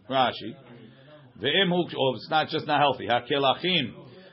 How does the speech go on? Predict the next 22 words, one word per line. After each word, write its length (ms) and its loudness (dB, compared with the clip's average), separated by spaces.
ke'etz, 600 0
it 180 -12
got 220 6
like 200 4
hard 280 4
like 200 2
wood. 320 0
Shekvar 440 2
tzamach 460 4
bahem 420 2
zar'o. 520 -2
Right? 300 -2
When 180 -4
it 100 -6
gets, 320 2
when, 260 0
when 180 0
the 80 -4
seeds 360 -4
grow 260 4
out, 380 4
the, 80 -8